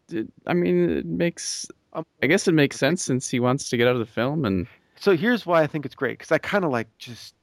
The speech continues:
Speaker 2: rolled my eyes and squinted my face in this disgust look when I heard about it. But do you know what? So it was four point oh five billion dollars that Disney gave, um,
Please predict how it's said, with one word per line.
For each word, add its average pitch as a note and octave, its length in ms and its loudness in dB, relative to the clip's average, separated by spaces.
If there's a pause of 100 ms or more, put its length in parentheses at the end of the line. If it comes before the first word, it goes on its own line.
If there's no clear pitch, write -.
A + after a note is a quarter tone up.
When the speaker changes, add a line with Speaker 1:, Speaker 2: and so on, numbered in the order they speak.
(140)
Speaker 2:
rolled D3+ 460 2
my A#2 280 -6
eyes C#3 400 0
and A2 140 -18
squinted C3+ 420 -12
my A#2 140 -8
face B2+ 400 -6
in A#2+ 120 -8
this G2 160 -14
disgust - 520 -6
look C#3 260 -6
when A#2 80 -6
I G#2 60 -4
heard A#2+ 200 0
about B2 240 -4
it. B2+ 140 -10 (380)
But B2 100 -2
do C3+ 60 -4
you G3 60 2
know G#3 100 8
what? G3 180 4 (140)
So D#3 180 2
it D#3 40 0
was D3 140 -4
four E3 280 -2
point D#3 280 -4
oh D3 260 2
five A2+ 500 0 (100)
billion A#2 400 -2
dollars G#2 560 -2
that A2+ 280 -8
Disney A2 300 -8
gave, G#2+ 640 -10
um, G#2+ 460 -10